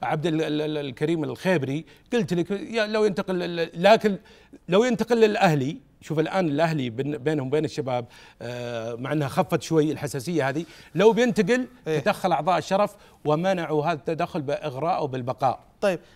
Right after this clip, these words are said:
Speaker 2: هذه رسالة جايتني من شخصية هلالية تقول لك: "والله سعد الحارثي ما رفع بطولة إلا مع الهلال". وش قاعد يقول فهد الطخيم؟
Speaker 1: وكم عمره لما رفع؟ باقي له خمس ست سنين. شوف، شوف حسين كم لاعب في نادي النصر، آه، إلى الآن كم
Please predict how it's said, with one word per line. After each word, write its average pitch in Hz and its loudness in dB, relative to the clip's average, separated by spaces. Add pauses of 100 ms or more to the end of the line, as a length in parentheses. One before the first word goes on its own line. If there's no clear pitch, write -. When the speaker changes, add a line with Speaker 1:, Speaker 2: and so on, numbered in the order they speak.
Speaker 2:
هذه 240 0
رسالة 185 2
جايتني 160 -4
من 147 -6
شخصية 175 -6
هلالية 156 -4
تقول 233 -8
لك: 220 -8
"والله 202 2
سعد 175 -2
الحارثي 160 0
ما 190 0
رفع 180 0
بطولة 190 0
إلا 170 0
مع 147 -4
الهلال". 143 -6 (340)
وش 190 -12
قاعد 180 2
يقول 165 -4
فهد 147 -6
الطخيم؟ 127 -16 (220)
Speaker 1:
وكم 175 -4
عمره 151 -2
لما 131 -4
رفع؟ 117 -8
باقي 156 -4
له 170 -2
خمس 180 -4
ست 165 -8
سنين. 156 -8 (140)
شوف، 196 0 (320)
شوف 180 -4
حسين 185 0
كم 185 0
لاعب 160 2
في 175 -6
نادي 165 -2
النصر، 160 -4 (240)
آه، 170 0
إلى 185 0
الآن 185 -2
كم 185 -2